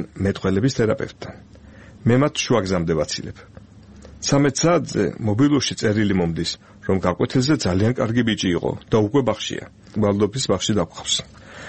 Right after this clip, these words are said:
ბაღიდან ნანული დეიდამ გამოიყვანა. მისი პირველი ძიძა იყო და ახლა უდედობის დღეებში გვეხმარება. კარგად ისადილა ბიჭმა.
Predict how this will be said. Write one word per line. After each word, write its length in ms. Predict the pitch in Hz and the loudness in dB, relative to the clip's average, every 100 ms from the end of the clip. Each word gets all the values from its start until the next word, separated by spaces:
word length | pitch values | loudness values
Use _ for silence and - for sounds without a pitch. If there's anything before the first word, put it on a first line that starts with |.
| - - - | -18 -20 -20
ბაღიდან 540 | - 120 143 180 190 220 | 0 2 4 2 2 2
ნანული 400 | 123 120 123 123 | 2 2 4 2
დეიდამ 300 | 120 120 120 | 2 2 0
გამოიყვანა. 560 | 110 101 95 87 82 80 92 - - - - - | 2 2 2 0 -2 -4 -8 -16 -20 -20 -20 -4
მისი 260 | 110 127 151 | 0 2 2
პირველი 340 | 143 127 127 | 2 4 2
ძიძა 280 | 110 113 107 | 2 2 2
იყო 240 | 135 165 90 - | 2 2 -2 -4
და 220 | - 107 98 - | -4 -2 -2 -2
ახლა 320 | - 127 120 | -2 0 2
უდედობის 480 | 104 107 117 101 92 | 2 2 2 0 -2
დღეებში 300 | 104 104 - | -2 -2 0
გვეხმარება. 520 | 131 104 90 73 - - - - - - | 0 0 -2 -4 -8 -18 -20 -20 -20 -18
კარგად 400 | - 151 156 156 | 0 2 2 0
ისადილა 460 | 151 151 113 95 | 2 2 2 0
ბიჭმა. 360 | 85 90 - 60 | 0 -2 -4 -6